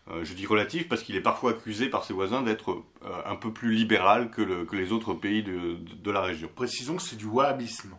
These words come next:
Speaker 2: On est, euh, au niveau de la religion, euh, musulmane, donc un courant bien plus rigoriste, effectivement, et qui est un courant qui n'existe que dans les pays du Golfe.
Speaker 1: Voilà. Mais en effet, parfois accusé, <laughs> entre guillemets, de,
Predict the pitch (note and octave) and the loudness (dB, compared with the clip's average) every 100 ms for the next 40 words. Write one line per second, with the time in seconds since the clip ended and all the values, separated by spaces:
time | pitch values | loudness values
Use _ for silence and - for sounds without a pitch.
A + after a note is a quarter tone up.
0 | E2 F#2+ F#2+ F#2+ F#2+ F#2 F2 F2+ F2 E2+ | -20 -20 -16 -14 -12 -12 -12 -12 -12 -14
1 | - - G#2 G2 G2 G2+ G2 F#2+ G2 F#2+ | -16 -18 -16 -14 -12 -10 -10 -10 -10 -12
2 | F#2 G2+ F#2+ F#2 F#2 F#2 G#2+ C#3 E3+ B2 | -14 -12 -14 -14 -18 -14 -8 -4 -4 -6
3 | - - - - F2+ G2+ G2 A#2 A#2+ - | -16 -20 -20 -20 -16 -14 -12 -6 -6 -2
4 | B2 A2 C#3 B2 B2 A#2 A#2 B2+ - F#2+ | -4 -4 -6 -6 -2 -2 -2 -4 -8 -10
5 | - G2 G#2 B2 D3+ - - - G2 G2 | -12 -14 -10 -8 -10 -12 -20 -18 -12 -12
6 | - G2+ G2+ G2+ G2+ G#2 A2+ C#3 C3+ A2 | -12 -8 -6 -8 -10 -10 -6 -6 -8 -10
7 | G2 F2+ - C3+ - - _ _ _ _ | -10 -8 -10 -12 -16 -20 _ _ _ _
8 | - C3 A#2 A2+ A2 A2 A2 G#2+ G2 - | -4 -2 0 -2 -4 -6 -4 -6 -8 -14
9 | - _ - - - _ _ _ _ _ | -20 _ -20 -20 -20 _ _ _ _ _
10 | - - A#2 A2 F#2+ - - - - A2 | -20 0 4 4 2 -6 -20 -8 4 6
11 | C3 - B2+ B2+ B2+ E3 D#3 - D3+ C#3+ | 6 2 4 4 6 6 4 6 2 2
12 | C3+ C3 C#3+ - - A2 A2+ G#2 A2 A#2 | -2 0 0 -2 -8 -4 -2 0 2 2
13 | B2+ A2+ F#2+ | 2 2 -2